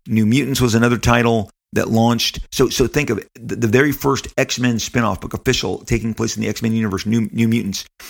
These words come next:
was averaging two hundred and fifteen thousand copies, which, again, Alpha Flight, which, yes, spun off, you know, from X-Men, but they were not, in fact, in, you know, mutants, was doing much, much better. The top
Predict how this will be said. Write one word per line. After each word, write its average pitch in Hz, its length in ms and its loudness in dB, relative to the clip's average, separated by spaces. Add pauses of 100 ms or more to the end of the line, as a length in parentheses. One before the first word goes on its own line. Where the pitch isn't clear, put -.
(160)
was 113 100 0
averaging 113 340 2
two - 120 4
hundred 113 180 0
and 98 80 -8
fifteen 113 280 -4
thousand 95 320 -4
copies, 95 480 -6 (460)
which, - 260 -2 (120)
again, 107 340 0
Alpha 113 240 0
Flight, 104 320 -2
which, - 240 -6 (120)
yes, 120 240 2
spun - 400 -2
off, 107 300 -2 (720)
you 101 80 -4
know, 95 160 -6 (600)
from 127 340 0
X-Men, 107 340 -2
but 98 120 -4
they 110 100 2
were 107 160 0
not, 107 180 0
in 104 100 -6
fact, 101 300 0 (100)
in, 101 240 -2 (240)
you 98 80 -2
know, 87 100 -2
mutants, 101 600 -2 (540)
was 101 120 0
doing 107 220 2
much, 113 200 0
much 107 200 -2
better. - 260 0 (1600)
The 120 440 4 (300)
top - 400 2